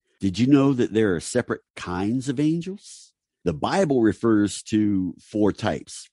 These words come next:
maybe even a fifth. The cherubim, which I've already mentioned, uh, these are angelic beings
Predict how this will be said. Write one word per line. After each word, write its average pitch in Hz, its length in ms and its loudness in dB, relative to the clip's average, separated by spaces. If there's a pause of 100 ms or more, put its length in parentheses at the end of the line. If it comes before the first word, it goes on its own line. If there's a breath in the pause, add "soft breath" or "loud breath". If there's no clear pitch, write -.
(640)
maybe 156 1300 2 (280)
even 98 280 2
a 78 60 -6
fifth. - 420 -10 (680)
The 92 100 0
cherubim, 123 800 2
which - 480 -4 (160)
I've 85 180 -4
already 78 520 -2
mentioned, 85 640 -4 (500)
uh, 78 300 -4
these 139 380 4
are 117 240 2
angelic 101 580 0
beings 101 640 -4